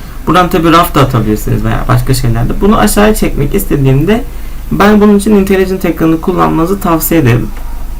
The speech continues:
Burada manuel de sürükleyebilirsiniz. El alışkın kullanıcılar yine onu da yapabilir. Ama ben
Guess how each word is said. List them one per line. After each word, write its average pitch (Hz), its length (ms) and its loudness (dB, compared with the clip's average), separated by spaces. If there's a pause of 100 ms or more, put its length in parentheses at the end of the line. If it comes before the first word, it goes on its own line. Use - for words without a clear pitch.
(480)
Burada 156 200 4
manuel 160 380 4
de 156 60 0
sürükleyebilirsiniz. 120 1000 0 (360)
El 139 160 4
alışkın 135 340 2
kullanıcılar 127 520 2
yine 143 180 2
onu 139 160 2
da 139 60 2
yapabilir. 135 500 0
Ama 175 220 2
ben 185 200 0